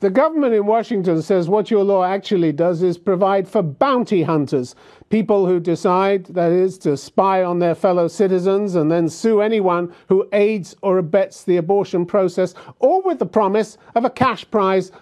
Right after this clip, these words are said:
of at least ten thousand dollars if the suit is successful. Would you personally be happy to be one of those bounty hunters yourself?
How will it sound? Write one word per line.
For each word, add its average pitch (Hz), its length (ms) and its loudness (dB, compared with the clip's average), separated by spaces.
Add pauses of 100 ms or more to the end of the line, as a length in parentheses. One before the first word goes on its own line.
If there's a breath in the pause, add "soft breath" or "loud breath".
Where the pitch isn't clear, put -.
(120)
of 185 100 0
at 196 120 0
least 196 260 -2
ten 190 180 0
thousand 170 460 0
dollars 160 340 0
if 160 140 -4
the 165 80 -6
suit 170 320 -2
is 156 160 -4
successful. 170 640 -4 (240 loud breath)
Would 226 240 0
you 262 540 0 (400)
personally 196 540 2
be 226 180 -2
happy 208 400 0
to 208 140 -2
be 220 240 0
one 208 220 2
of 190 120 -2
those 214 360 0
bounty 226 400 0
hunters 220 360 0
yourself? 208 540 -2